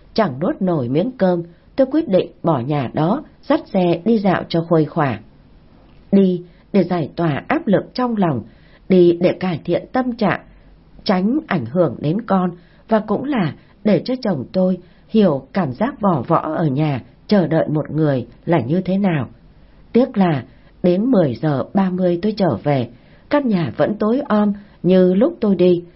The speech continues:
Chẳng hiểu sao, nhìn bóng tối trước mắt, tôi lại vô thức khóc nấc lên, lồng ngực cũng đau đớn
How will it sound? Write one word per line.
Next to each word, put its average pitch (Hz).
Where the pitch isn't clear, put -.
Chẳng 185
hiểu 143
sao, 185
nhìn 175
bóng 226
tối 220
trước 311
mắt, 311
tôi 277
lại 180
vô 220
thức 302
khóc 339
nấc 311
lên, 185
lồng 170
ngực 139
cũng -
đau 240
đớn 208